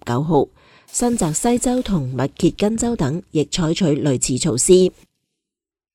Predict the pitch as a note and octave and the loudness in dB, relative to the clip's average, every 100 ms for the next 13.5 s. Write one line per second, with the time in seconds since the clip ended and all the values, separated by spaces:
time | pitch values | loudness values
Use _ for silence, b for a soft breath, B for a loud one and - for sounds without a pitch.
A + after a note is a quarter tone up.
0 | _ _ b b b - B3+ B3+ C4 B3 | _ _ b b b -6 -2 -2 0 0
1 | D#3 C3+ E3+ E3 E3 C#3 D3+ - b - | -2 0 0 -2 -4 -2 -2 -4 b -4
2 | B3 A#3+ A#3 E3+ B2+ - D#3+ D#3+ C#3 - | -2 -2 0 0 0 0 0 2 2 2
3 | B B B - A3 A3+ A3+ G#3 C3 C3+ | B B B 0 0 2 0 0 -2 -2
4 | F#3+ A#3 F3+ C#3 C#3 C3 F#3+ F3 E3 C#3 | -2 -2 -2 -2 -2 -4 -2 -2 0 -2
5 | - D3 C#3+ C3 C3 C#3+ F3+ E3+ C3 - | 0 0 0 0 0 0 0 -2 -2 -6
6 | C#3+ C#3+ E3 C#3 B2+ F3 F#3+ E3 - C3 | -6 -4 -2 -4 -2 0 0 -2 -4 -4
7 | B2 F3 - F3 E3+ C3+ F3 - _ _ | -2 -4 -2 -4 -2 0 0 -2 _ _
8 | _ _ E3+ E3 A#3 A#3+ D#3 B2+ G3+ G3+ | _ _ 0 2 0 0 -2 -2 -2 0
9 | D3+ D3+ E3 C#3 - C#3 - D#3+ F3+ B2+ | 0 2 0 2 0 -2 -2 -2 -2 -2
10 | - E3 D#3+ C#3 B2+ B2 F3 F3 B2+ - | -2 -2 -2 -4 -4 -2 0 -2 -4 -12
11 | b b b b A#3+ C4+ C#4+ C4+ F3 D#3+ | b b b b -2 0 0 0 0 0
12 | D3 C3 C3 C3+ D#3 F#3 D3+ C#3+ B2+ B2+ | -2 -2 -2 0 0 2 2 0 0 0
13 | C#3 D3+ D3 A2+ - | 0 0 -2 -4 -6